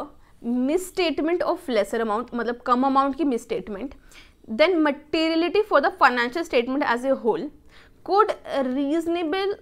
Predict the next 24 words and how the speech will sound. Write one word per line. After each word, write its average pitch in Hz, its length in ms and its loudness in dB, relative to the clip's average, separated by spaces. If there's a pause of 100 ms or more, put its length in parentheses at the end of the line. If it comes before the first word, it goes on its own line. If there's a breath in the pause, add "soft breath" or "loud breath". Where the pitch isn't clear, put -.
uh, 247 340 0
be 240 200 -2 (120)
expected 277 640 -2
to 381 140 2
influence 247 760 -4 (560 loud breath)
the 262 160 0
economic 294 540 2
decision 269 380 -2
of 311 160 -2
users 220 540 0
taking 269 340 -6
on 311 100 -2
the 311 100 0
basis 240 280 0
of 277 80 -2
the 285 160 0
financial 214 420 -2
statement 240 480 -4
explain। - 400 -6 (400 loud breath)
भैया 247 400 2 (2000 loud breath)
कोई, 403 160 4 (2250 soft breath)
सर 269 380 0 (180)
क्वेश्चन 294 360 0
है 233 160 -2